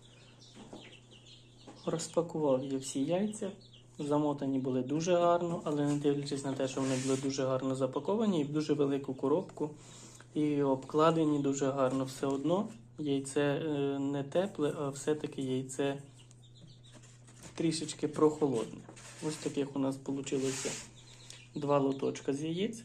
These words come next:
Замовляв я п'ятдесят штук рівно на наш інкубатор, в нього вміщається п'ятдесят чотири яйця. В залежності від розміру буває сорок дев'ять, буває п'ятдесят шість, але більше як п'ятдесят шість яєць в інкубатор не влазило.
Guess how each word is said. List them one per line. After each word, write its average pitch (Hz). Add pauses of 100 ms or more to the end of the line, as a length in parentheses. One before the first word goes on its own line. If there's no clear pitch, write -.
Замовляв 143
я 127
п'ятдесят 131
штук 208
рівно 165
на 156
наш 156
інкубатор, 143
в 135
нього 139
вміщається 135
п'ятдесят 139
чотири 139
яйця. 131 (840)
В 143
залежності 139
від 131
розміру 127
буває 131
сорок 123
дев'ять, 165
буває 127
п'ятдесят 131
шість, - (320)
але 131
більше 151
як 143
п'ятдесят 131
шість 143
яєць 147
в -
інкубатор 135
не 139
влазило. 113